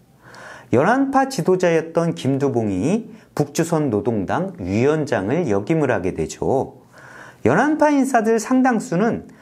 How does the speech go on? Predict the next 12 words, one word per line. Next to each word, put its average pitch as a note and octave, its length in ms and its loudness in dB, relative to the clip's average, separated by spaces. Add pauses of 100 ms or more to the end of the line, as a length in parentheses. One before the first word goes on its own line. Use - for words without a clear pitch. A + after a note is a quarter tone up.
(160)
당 C4 440 2
조직과 E3+ 840 -2 (280)
내각의 G3 1000 2 (160)
주요직을 G#3 800 2
담당하면서 B2 1080 -2 (220)
북한 F#3 360 -2
정치에서 C#3 920 -2 (160)
막중한 F3+ 600 0
역할을 G#2+ 500 -2
수행을 G3+ 420 0
하게 G2+ 200 0
됩니다. D#2+ 560 -6